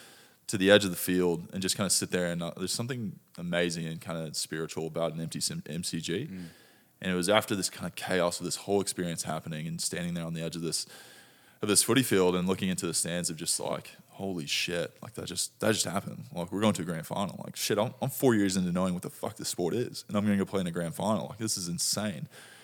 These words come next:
Speaker 1: And I remember sitting there and just, like, no one else was with me. It was kinda this, like, spiritual moment with myself. And this person came, put their arm around my neck, and it was my mother.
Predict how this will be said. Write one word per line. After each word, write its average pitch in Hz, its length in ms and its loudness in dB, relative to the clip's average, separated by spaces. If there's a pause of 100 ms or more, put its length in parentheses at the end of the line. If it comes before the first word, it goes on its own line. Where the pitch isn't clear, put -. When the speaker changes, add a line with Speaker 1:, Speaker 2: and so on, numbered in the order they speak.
(260)
Speaker 1:
And 95 80 4
I - 0 -
remember 123 200 10
sitting 107 300 6
there 85 160 2
and 82 80 -2
just, 85 240 2
like, 82 300 2 (360)
no 110 120 8
one 135 120 10
else 113 160 6
was 90 80 -4
with 82 140 -4
me. 85 100 -4
It 110 60 -2
was 101 160 -4
kinda 95 160 -2
this, 87 160 0
like, 80 200 0 (140)
spiritual 90 380 0
moment 85 180 -2
with 67 120 -8
myself. - 380 -2
And 85 180 -4 (480)
this - 120 -6
person 95 260 2
came, 87 240 2
put - 160 -8
their 85 80 -2
arm 92 220 2
around 85 140 0
my 80 120 -4
neck, 80 300 -4
and 87 80 -8
it - 20 -4
was 80 120 -6
my 82 100 -4
mother. 90 320 4